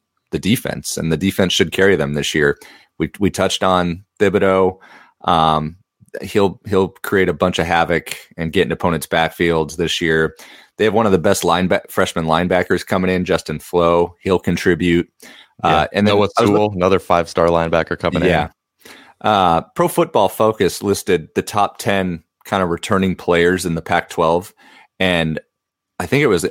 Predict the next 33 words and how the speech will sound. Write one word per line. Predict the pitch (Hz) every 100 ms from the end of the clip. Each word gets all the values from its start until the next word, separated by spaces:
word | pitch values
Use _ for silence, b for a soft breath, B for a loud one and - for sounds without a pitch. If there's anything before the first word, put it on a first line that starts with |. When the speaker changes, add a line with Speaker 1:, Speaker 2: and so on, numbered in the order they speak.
| -
Speaker 1:
three | - 110
or | 170
four | 110 107 113
of | 90
them | 80 78 78 _ -
were | 90 87
on | 92 87
the | 85
Oregon | 95 98 90 78 69
defense. | 90 - - - - - B B
So | - 92 82
they're, | 76 98 120 104 87 - _ 131
they're | 101 110 95 - _ _ _ - -
head | 87 113 95
and | -
shoulders | 92 85 80
above | 73 87 82 76 80
and, | 78 78 _ -
uh, | 78
in | 90 78
the |
Pac-twelve | - 73 - 87 78 71
and, | -
and | 87
should | - 117
be | 90
a | 78
very | 82 80
good | 78 71
unit. | 85 69 - _ _ B B
But | 92
obviously, | 117 123 123 104
we, | 101